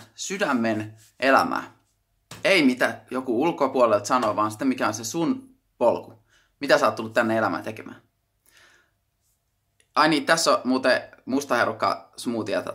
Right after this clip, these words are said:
tossa noin, älä huoli siitä. Joo, kolmaskymmenes kahdestoista kello kymmenen järjestetään Passion Test Workshop.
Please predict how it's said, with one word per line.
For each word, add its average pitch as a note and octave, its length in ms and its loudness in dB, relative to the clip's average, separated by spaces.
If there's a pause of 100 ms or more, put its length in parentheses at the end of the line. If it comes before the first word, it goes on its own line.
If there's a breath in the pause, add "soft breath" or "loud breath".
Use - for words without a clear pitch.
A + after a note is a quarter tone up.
(180)
tossa - 260 -10
noin, - 200 -6
älä G#2 180 -2
huoli G2+ 240 -4
siitä. G#2+ 220 -10 (580 soft breath)
Joo, - 400 2 (380)
kolmaskymmenes D#3+ 960 4
kahdestoista C3+ 680 2
kello C3 260 2
kymmenen D#3+ 640 2 (680)
järjestetään C3 880 2 (560)
Passion F3 320 6
Test B2+ 280 2
Workshop. E3+ 480 2